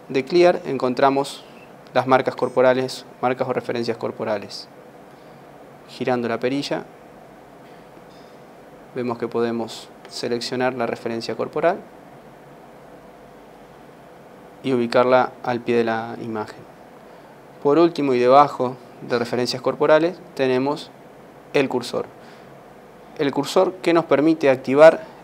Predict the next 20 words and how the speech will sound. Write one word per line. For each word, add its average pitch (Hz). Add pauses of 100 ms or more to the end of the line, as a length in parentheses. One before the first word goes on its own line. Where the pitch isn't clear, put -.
el 131
mouse 160
en 139
la 123
pantalla. 113 (300)
¿Para 123
qué 156
quisiéramos 143
activar 131
el 127
mouse 131
en 131
la 120
pantalla? 123 (880)
Para 135
acceder 160
a 139
las 131
mismas 170
herramientas 135